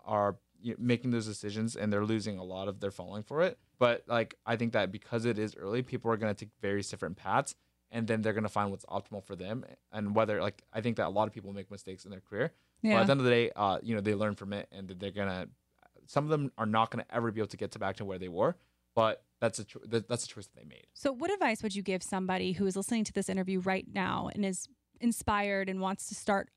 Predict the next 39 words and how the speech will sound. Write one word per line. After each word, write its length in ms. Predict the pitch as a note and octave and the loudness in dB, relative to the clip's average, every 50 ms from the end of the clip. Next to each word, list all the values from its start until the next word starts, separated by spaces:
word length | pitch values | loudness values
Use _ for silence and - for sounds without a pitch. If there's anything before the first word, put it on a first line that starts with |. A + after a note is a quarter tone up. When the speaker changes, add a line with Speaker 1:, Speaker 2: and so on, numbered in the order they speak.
| _ _ _ | _ _ _
Speaker 2:
a 80 | - G#3 | -2 -2
company? 400 | - G#3 G#3 G3 G3 - - - - | 0 -2 -2 -2 -2 -6 -6 -4 0
Maybe 280 | G#3 G#3+ A#3 A#3 C4 | 2 2 4 4 4
not 280 | B3+ B3+ A#3 A3+ - - - - - - _ _ _ _ | 4 4 4 2 0 0 -4 -14 -20 -20 _ _ _ _
in 160 | - A#3+ A#3 | 2 4 4
the 80 | A3+ - | 4 2
esports 580 | - G#3 G3+ - - - F#3+ F#3+ F#3+ - - - | 0 -2 -2 -2 0 2 2 2 2 0 0 0
world, 300 | G3 F#3 F#3 F#3 F#3+ - | 2 2 2 2 0 0
but 140 | G#3 F#3 - - | -2 -2 0 0
in 140 | A#3+ A3+ | 0 0
any 240 | - A3 A3+ A3 G#3 | 2 2 2 2 2
world. 360 | F#3+ F#3 - - - - - - | 2 0 0 -2 -2 -4 -2 0
What 160 | G3+ G#3+ G#3+ | 2 4 4
advice 300 | G#3+ G3+ F#3+ F#3+ - - | 4 2 2 0 0 -2
would 100 | F#3 G3 | -4 -4
you 80 | F#3+ - | -4 -4
give 160 | - - - | -6 -6 -4
them? 260 | - - - G3+ - _ _ _ _ | -4 -4 -4 -4 -6 _ _ _ _
Speaker 1:
Well, 300 | - B2+ C3+ C#3 C3 - - | 0 2 2 4 2 0 -2
I 100 | C3 C3+ | -4 -6
th-, 140 | C#3 - - | -6 -8 -8
I 60 | B2 B2+ | -6 -4
think 200 | C#3 E3+ E3+ G3 | -4 -4 -4 -4
it's, 140 | F3+ D#3 D#3+ | -4 -2 2
uh, 400 | D3+ B2+ B2 A2+ G#2+ G2+ F#2 - - _ _ _ _ _ _ _ - | 4 4 4 4 4 2 0 -2 -6 _ _ _ _ _ _ _ -6
like, 220 | A#2+ A#2+ G2+ - - _ - | -6 -6 -6 -8 -14 _ -8
it's, 200 | C3 B2 - - - | -8 -6 -6 -8 -12
it's, 140 | C#3 B2 - - | -12 -8 -4 -2
uh, 60 | - - | -2 -2
it's 100 | D3 C3+ | -2 -2
gonna 140 | G3 G3+ F3+ | -2 -2 -2
be 40 | C3+ | 0
very 160 | B2+ B2 A2+ | 0 0 0
general, 300 | G2 G2+ G#2 G2+ F#2+ F2+ | -2 -4 -4 -4 -4 -6
right? 160 | E2 E2 F2 | -8 -10 -12
Because 220 | G#2+ - - G#2+ | -14 -12 -10 -8
I 40 | A2 | -6
think 200 | F#2+ A#2 A2+ A2+ | -4 -4 -4 -2
that 240 | - G#2 G2+ F#2+ | -2 0 0 -2